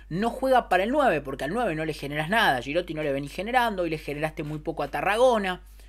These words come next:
Las pelotas paradas no suelen ser el fuerte de Talleres, por lo menos en este segundo semestre. En defensa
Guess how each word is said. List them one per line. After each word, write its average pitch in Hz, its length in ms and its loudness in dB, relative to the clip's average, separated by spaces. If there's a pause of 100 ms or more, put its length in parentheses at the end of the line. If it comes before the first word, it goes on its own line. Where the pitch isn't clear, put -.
(540)
Las 190 300 2
pelotas 240 420 4
paradas 214 560 6
no 214 300 -2
suelen 214 400 0
ser 208 180 -4
el 190 100 0
fuerte 196 340 -2
de 180 40 0
Talleres, 175 320 0
por 175 160 -2
lo 170 80 0
menos 185 240 -4
en 180 60 -4
este 170 180 -10
segundo 175 320 -4
semestre. 247 560 0 (1600)
En 175 180 -8
defensa 190 1080 2